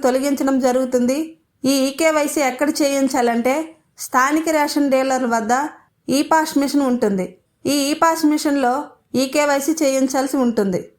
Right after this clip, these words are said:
రేషన్ షాప్కి వెళ్ళి ఈ ఈ పాస్ మిషన్లో మీ వేలు ముద్రను వేసి ఈకేవైసీ పూర్తి చేయాలి. అదేవిధంగా ఐదు సంవత్సరాల లోపు పిల్లలకు ఈకేవైసీ అవసరం లేదు. అలాగే ఐదు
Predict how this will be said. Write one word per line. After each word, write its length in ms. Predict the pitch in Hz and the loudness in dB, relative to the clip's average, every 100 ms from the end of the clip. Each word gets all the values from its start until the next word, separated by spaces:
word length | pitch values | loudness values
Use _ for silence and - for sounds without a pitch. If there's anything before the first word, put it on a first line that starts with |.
| - | 0
రేషన్ 360 | 247 285 320 311 | 0 2 2 2
షాప్కి 360 | 320 294 277 247 | 0 -2 -2 0
వెళ్ళి 260 | 240 247 320 339 - _ - 254 | 0 0 -4 -8 -18 _ -6 -2
ఈ 40 | 285 269 | 0 -2
ఈ 20 | 294 | 0
పాస్ 240 | 320 320 302 | 0 2 0
మిషన్లో 440 | 302 311 269 233 233 302 - _ _ - | 0 0 0 0 0 -4 -8 _ _ 0
మీ 140 | 262 262 | 2 2
వేలు 220 | 262 311 302 | 2 2 0
ముద్రను 340 | 277 277 294 254 | 0 0 0 2
వేసి 320 | 247 247 302 370 - _ _ | 0 0 -4 -4 -10 _ _
ఈకేవైసీ 680 | 247 277 285 302 294 294 359 311 | -2 -2 0 2 2 0 -2 0
పూర్తి 240 | 277 269 - | -2 -2 -2
చేయాలి. 340 | 233 208 175 - - _ _ | 0 0 -2 -6 -14 _ _
అదేవిధంగా 580 | 220 277 277 269 262 277 349 - - - 233 | 0 2 2 0 0 0 -2 -8 -8 0 0
ఐదు 140 | 262 330 | 2 0
సంవత్సరాల 480 | 262 277 320 302 302 277 | 0 0 0 0 0 0
లోపు 180 | 269 269 | 0 0
పిల్లలకు 480 | 254 262 262 254 285 339 - _ _ - | 0 2 0 0 -2 -2 -8 _ _ -2
ఈకేవైసీ 540 | 269 277 311 294 285 311 247 | -2 0 0 2 0 0 0
అవసరం 340 | 233 254 285 277 | 0 0 0 2
లేదు. 240 | 247 247 320 339 - _ _ | 2 0 -2 -6 -12 _ _
అలాగే 420 | 226 240 254 247 320 381 - _ _ | 0 2 2 0 -2 -4 -16 _ _
ఐదు 240 | - 240 | 0 2